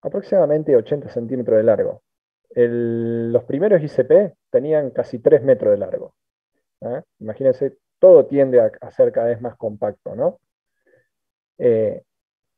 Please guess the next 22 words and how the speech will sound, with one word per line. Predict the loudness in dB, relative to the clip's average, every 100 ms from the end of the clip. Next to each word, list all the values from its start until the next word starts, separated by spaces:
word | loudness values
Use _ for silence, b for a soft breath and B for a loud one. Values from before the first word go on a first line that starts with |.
| _ 2
hay | 4 4
equipos, | 0 0 0 0 -6 _
como | -2 0
este | 0 -4
equipo | -4 -2 2
que |
ven | 2 2
acá, | 2 0 0 _ _ _ _ _ _
esa | -2 -2 -2
pistola | -14 _ 4 4 4
que | 2
ven | 2
ahí, | 0 -4 -8 _ _ _ _
que | -6 -6
es | -4
un | -8
equipo | -6 2
de | 2
fluorescencia | 4 2 2 2 -2 2 4
a |
rayos | 4 0 -4
X, | -4 -6 -14 -16